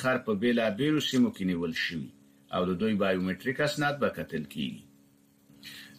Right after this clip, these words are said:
د ام ټي ان ګروپ د افغانستان برخې سوداګري د ام ون نیو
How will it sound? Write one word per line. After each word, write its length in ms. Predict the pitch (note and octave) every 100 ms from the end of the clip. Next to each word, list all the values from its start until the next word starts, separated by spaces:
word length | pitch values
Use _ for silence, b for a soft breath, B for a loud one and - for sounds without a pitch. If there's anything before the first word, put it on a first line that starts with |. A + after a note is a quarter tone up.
| A#2
د 40 | C3+ C#3
ام 80 | C3
ټي 100 | D3
ان 100 | D#3 D#3+
ګروپ 160 | F3 D#3+
د 40 | D#3
افغانستان 540 | C3+ C3+ C3 - C#3+ C#3+ C#3
برخې 260 | C3+ B2+ A#2+
سوداګري 600 | A2+ G#2+ G#2+ G#2 A2 B2 A2+
د 60 | F#2+ F2
ام 100 | A2 A2+
ون 180 | B2 A#2+ E2+ - - G#2
نیو 180 | B2 B2+